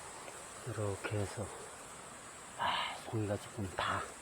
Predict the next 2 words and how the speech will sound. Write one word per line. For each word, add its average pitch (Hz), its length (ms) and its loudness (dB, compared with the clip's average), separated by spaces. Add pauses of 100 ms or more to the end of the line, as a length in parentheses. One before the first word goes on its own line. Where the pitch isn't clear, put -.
(560)
퍼들어졌습니다. 110 1040 4 (1200)
아, - 520 4